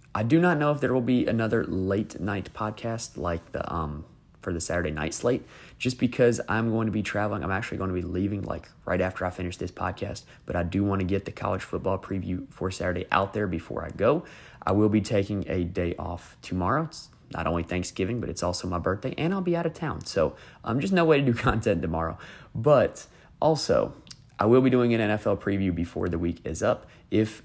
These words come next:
I can squeeze it into my schedule. I might be doing the college football night preview as well. Just stay tuned to the podcast feed.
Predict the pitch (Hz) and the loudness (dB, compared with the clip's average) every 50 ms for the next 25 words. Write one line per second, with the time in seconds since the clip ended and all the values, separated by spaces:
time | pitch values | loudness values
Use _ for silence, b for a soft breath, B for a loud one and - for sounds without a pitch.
0 | - - 78 85 90 90 - 98 90 - - - 110 104 104 98 98 98 98 95 | -6 -4 -2 -2 -2 -2 -2 -4 -2 -2 -2 0 2 2 2 2 2 0 0 -2
1 | 92 95 95 92 87 - - - 92 92 - - - 85 85 85 87 87 - - | -2 -2 -4 -4 -4 -4 -4 -4 -4 -2 -2 -2 -2 -2 -2 -2 -2 -2 -2 -4
2 | 78 82 87 82 80 82 73 71 69 - 82 78 78 - - - - - 80 - | -4 -4 -2 -4 -4 -4 -6 -8 -8 -8 -8 -8 -8 -8 -8 -10 -8 -8 -8 -8
3 | 87 - 80 78 - - - 78 76 - - - - - 175 151 110 98 92 87 | -6 -6 -6 -8 -8 -8 -8 -8 -8 -8 -8 -4 -2 0 0 2 4 6 4 4
4 | 92 B B B B B B - 165 170 - - 160 139 135 127 - - 123 123 | 4 B B B B B B 0 0 0 2 2 2 2 2 2 2 0 0 2
5 | 117 123 107 - - - 95 92 92 - 92 92 90 - - - 90 98 95 101 | 2 0 -2 -2 -2 0 0 0 0 0 0 0 0 -2 -4 -2 -2 0 -2 -2